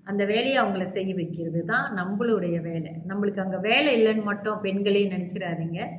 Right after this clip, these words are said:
நம்மளை யாரும் ஒதுக்கி வைக்க கிடையாது. சில பூஜைகள் சிலர் செய்வதற்கு உகந்ததாக கூறப்பட்டிருக்கு.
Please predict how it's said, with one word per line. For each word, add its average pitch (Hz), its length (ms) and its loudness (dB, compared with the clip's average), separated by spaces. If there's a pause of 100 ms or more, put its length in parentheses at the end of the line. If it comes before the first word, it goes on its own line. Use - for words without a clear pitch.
(500)
நம்மளை 208 300 2
யாரும் 233 500 6
ஒதுக்கி 214 340 2
வைக்க 180 240 -2
கிடையாது. 175 840 -2 (280)
சில 381 440 4
பூஜைகள் 214 600 2 (380)
சிலர் 277 460 0
செய்வதற்கு 226 1000 2
உகந்ததாக 202 920 0
கூறப்பட்டிருக்கு. 165 760 -2